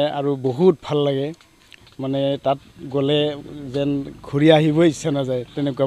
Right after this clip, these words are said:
ভাল লাগে। তাৰপিছত গড় দেখিলোঁ পোৱালিৰ সৈতে, খুব ভাল লাগে দেখি কেনে। ময়ূৰ দেখিলোঁ, বান্দৰ, তাৰপিছত হাতী,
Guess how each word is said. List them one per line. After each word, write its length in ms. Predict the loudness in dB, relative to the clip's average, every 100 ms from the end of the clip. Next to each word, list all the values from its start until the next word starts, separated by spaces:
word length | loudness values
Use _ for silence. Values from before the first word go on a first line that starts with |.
| -2
ভাল 160 | -6 -6
লাগে। 260 | -4 -6 -10 -10 -10 -10 -14 -18 -10
তাৰপিছত 540 | -4 -4 -4 -4 -6 -8 -12 -14 -14 -20 -20 -20 -6
গড় 200 | 0 2 2
দেখিলোঁ 420 | 0 0 -2 -2 -6 -16 -20 -20 -4
পোৱালিৰ 380 | 2 4 4 2
সৈতে, 300 | -2 -4 -6 -6 -12 -20 -20 -20 -20 -20 -20 -20 -20 -20 -6
খুব 160 | -4 -4 -8 -14 -12 -10
ভাল 160 | -4 -2
লাগে 240 | 0 0 -4
দেখি 240 | -6 -6
কেনে। 260 | -6 -6 -8 -12 -6 -6 -4 -2
ময়ূৰ 280 | 2 4 4
দেখিলোঁ, 460 | 2 0 -2 -2 -2 -8 -18 -18 -18 -18 -8 -2
বান্দৰ, 520 | 2 2 2 2 0 -4 -12 -20 -20 -20 -20 -20 -8
তাৰপিছত 600 | -2 -2 -2 -4 -4 -4 -6 -16 -10
হাতী, 400 | -8 -4 0